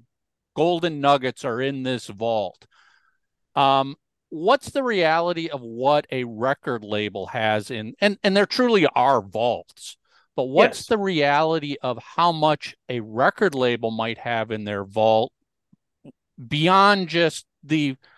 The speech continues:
Speaker 1: the master recording? Do they have demos? Do they have the outtakes? Do they, or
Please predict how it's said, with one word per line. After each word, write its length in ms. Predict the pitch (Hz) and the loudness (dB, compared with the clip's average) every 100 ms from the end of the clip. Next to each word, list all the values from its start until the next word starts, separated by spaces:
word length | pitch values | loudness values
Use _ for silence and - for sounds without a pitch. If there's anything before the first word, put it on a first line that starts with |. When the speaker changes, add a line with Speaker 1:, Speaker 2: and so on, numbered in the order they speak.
| _ | _
Speaker 1:
the 140 | - 147 | -6 -4
master 560 | 139 151 143 - 151 | 0 0 0 -4 -4
recording? 800 | 123 117 - 175 185 147 113 104 | -4 -6 -4 0 2 2 -2 -8
Do 100 | 104 | -8
they 160 | 113 120 | -6 -4
have 480 | 131 143 123 110 - | 0 0 0 -6 -2
demos? 420 | 131 143 135 110 | 0 2 0 -2
Do 120 | 117 | -4
they 200 | 123 123 | -4 -4
have 240 | 135 139 | -4 -4
the 120 | 131 127 | -2 -2
outtakes? 580 | 135 - - 123 - | -2 -2 -8 -10 -10
Do 100 | - | -6
they, 220 | 127 127 - - - - _ | -2 -2 -4 -14 -20 -20 _
or 340 | 151 156 151 | 6 6 6